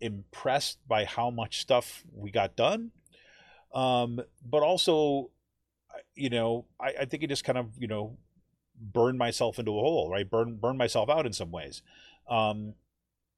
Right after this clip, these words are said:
and, you know, and as you kind of start having other kind of demands on your life, I mean, like, wanting to spend time with my family, for example, <laughs> you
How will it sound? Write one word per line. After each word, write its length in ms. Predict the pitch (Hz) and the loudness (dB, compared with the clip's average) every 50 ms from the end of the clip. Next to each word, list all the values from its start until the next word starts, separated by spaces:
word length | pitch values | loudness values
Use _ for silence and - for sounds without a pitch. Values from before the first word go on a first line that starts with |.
| _ _ _ _ _ - - - - - - | _ _ _ _ _ -20 -20 -18 -14 -4 2
and, 460 | 127 131 131 127 127 123 120 120 123 131 | 4 6 6 6 6 4 2 0 -2 -6
you 180 | 170 196 220 | -6 -4 0
know, 320 | 208 147 131 147 180 190 - - | 2 4 4 2 0 -2 -4 -4
and 120 | 131 123 | -2 0
as 240 | 123 123 131 127 113 | 0 2 0 0 0
you 160 | 127 127 127 | -2 -4 -4
kind 220 | - - 127 120 120 | -4 -4 -4 -4 -4
of 60 | - | -2
start 200 | - 131 123 - | -2 -4 -2 -2
having 300 | 117 117 117 117 117 117 | -2 -2 -2 -2 -4 -4
other 280 | 110 113 110 127 123 | -4 -2 -2 -2 -2
kind 180 | 120 - 131 123 | -4 -4 -4 -4
of 80 | 113 110 | -2 -2
demands 400 | 117 107 107 110 139 180 196 180 | -2 -2 -2 -2 -4 -4 -2 -4
on 100 | 113 92 | -4 -4
your 120 | 90 87 | -4 -8
life, 320 | 82 82 87 104 123 - | -8 -8 -8 -8 -8 -8
I 40 | - | -10
mean, 160 | 113 104 104 | -8 -8 -6
like, 300 | 101 107 104 104 - - _ _ _ - _ _ - | -4 -4 -4 -4 -6 -10 _ _ _ -20 _ _ -2
wanting 300 | 104 107 113 120 127 131 | 4 6 6 6 4 2
to 80 | 131 135 | -2 -2
spend 240 | - - 143 143 131 | 0 0 -2 -2 -2
time 220 | - 135 139 143 | -2 -2 0 0
with 140 | 143 139 - | 0 -2 0
my 100 | 139 135 | 0 -2
family, 360 | - - 135 175 180 117 80 | -2 -2 -4 -4 -4 -6 -6
for 180 | 80 - 110 101 | -6 -4 -6 -6
example, 500 | 90 - - 92 85 - - 78 - - | -6 -6 -6 -6 -6 -6 -8 -10 -8 0
<laughs> 40 | - | 4
you 500 | - 135 - - - - - 480 453 - | 6 6 6 4 0 -8 0 4 4 4